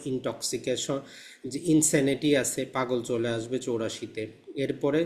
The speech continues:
চলে আসবে ইনটক্সিকেশন পঁচাশি এবং ছিয়াশি। এরপরে সিতে আমরা পেয়ে যাব কনসেন্ট। কনসেন্টের জন্য আপনি এই যে সপ্তাশি, অষ্টআশি, ঊনানব্বই, নব্বই,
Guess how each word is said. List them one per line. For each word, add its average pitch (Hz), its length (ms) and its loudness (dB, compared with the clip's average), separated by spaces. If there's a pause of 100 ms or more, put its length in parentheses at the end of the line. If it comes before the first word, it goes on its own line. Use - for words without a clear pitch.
(100)
চলে 123 240 0
আসবে 120 180 -2 (120)
ইনটক্সিকেশন 120 800 -4 (120)
পঁচাশি 110 520 -6
এবং 123 140 -6 (120)
ছিয়াশি। 107 480 -6 (720)
এরপরে 151 320 4 (140)
সিতে 180 360 2
আমরা 160 220 6
পেয়ে 156 240 8
যাব 127 140 0 (220)
কনসেন্ট। 135 600 2 (320)
কনসেন্টের 131 540 0
জন্য 139 140 0 (100)
আপনি 160 180 -2 (220)
এই 120 80 -2 (100)
যে 123 100 0 (240)
সপ্তাশি, 127 480 -4 (100)
অষ্টআশি, 117 480 -6
ঊনানব্বই, 117 520 -2
নব্বই, 117 280 -2